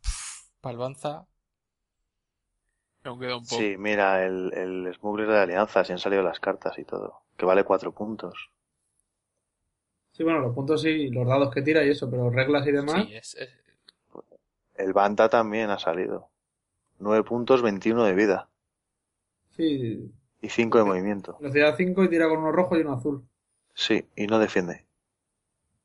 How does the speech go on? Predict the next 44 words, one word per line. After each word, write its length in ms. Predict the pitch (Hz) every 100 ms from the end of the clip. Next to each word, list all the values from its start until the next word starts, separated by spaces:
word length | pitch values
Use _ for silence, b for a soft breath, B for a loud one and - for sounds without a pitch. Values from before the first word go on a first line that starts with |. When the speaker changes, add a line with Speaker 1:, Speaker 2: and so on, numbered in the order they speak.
| _ _ _
Speaker 4:
¿Qué 120 | 139
va 140 | 135 135
a 40 |
defender? 400 | 127 127 127 165
Si 60 | 135
es 100 | 123
una, 600 | 135 131 127 131 135 135
es 100 | 131
una 140 | 139 131
vaca 400 | 131 127 131 131
y 180 | 135
un 180 | 135 135
elefante. 320 | 135 123 160 -
Speaker 3:
<laughs> 120 | - - 123 - - - 180 - 196 - - - - - 175 - - B B B B B _
Speaker 4:
Si 140 | -
esto 160 | 139 151
lo 60 | 151
mismo 120 | 156
se 80 | 160
vuelve 180 | 156
loco 220 | 151 160 156
y 40 |
te 40 |
Speaker 1:
Joder, 100 | 135 143
Speaker 4:
ataca 140 | 139
el 40 | 147
Speaker 1:
el, 80 |
Speaker 4:
mismo, 140 | 180 143
Speaker 1:
el 40 |
Speaker 4:
yo 40 | 135
no 40 | 127
Speaker 1:
biólogo, 460 | 131 147 127 123
Speaker 4:
sé. 60 | 127
Speaker 1:
macho. 360 | 147 139 120
<laughs> 1900 | - - 160 - - - 226 - 277 _ _ _ _ _ _ - - - -
Es 160 | 160 180
un, 340 | 156 139 131
es 120 | 156 160
una 140 | 135
vaca, 300 | 131 135 117
un 160 | 131 139
elefante, 560 | 123 - 123 127 113
lo 100 | 117
mismo. 420 | 127 131 123 180